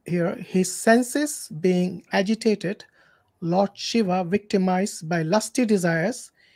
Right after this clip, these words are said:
began to follow her, that is Mohini,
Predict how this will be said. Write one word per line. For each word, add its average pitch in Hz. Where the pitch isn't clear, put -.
began 190
to 202
follow 180
her, 185
that 170
is 160
Mohini, 170